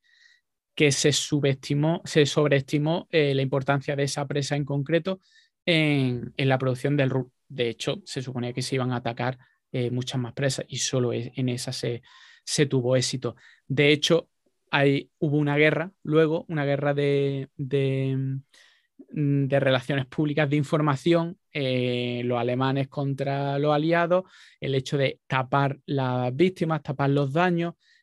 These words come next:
reconstruir la presa. La presa se reconstruyó súper rápido,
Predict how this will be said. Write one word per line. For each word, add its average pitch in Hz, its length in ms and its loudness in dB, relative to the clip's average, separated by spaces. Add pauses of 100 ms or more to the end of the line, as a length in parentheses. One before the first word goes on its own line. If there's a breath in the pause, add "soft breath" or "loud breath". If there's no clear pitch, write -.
reconstruir 135 760 0
la 131 140 0
presa. 156 300 0
La 127 120 0
presa 139 260 -4
se 160 160 -2
reconstruyó 143 560 -2
súper 127 460 -2
rápido, 156 420 0